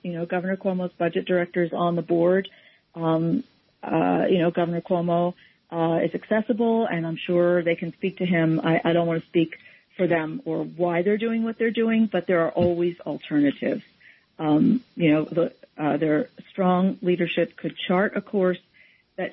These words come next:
shows exactly why cuny could be at the center of a renewal. And it's, you know,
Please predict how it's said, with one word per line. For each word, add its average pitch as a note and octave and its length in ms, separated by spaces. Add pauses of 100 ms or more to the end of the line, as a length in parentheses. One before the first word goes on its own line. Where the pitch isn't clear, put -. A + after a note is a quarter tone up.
(140)
shows G#3+ 320
exactly F3 840 (100)
why F3 560 (440)
cuny A3 300
could F#3 300
be G3 200
at F3+ 120
the F3 120 (120)
center G#3+ 580
of D#3+ 220
a E3 100
renewal. F#3+ 560
And F#3 100
it's, F#3 100 (360)
you A#3+ 100
know, G#3+ 200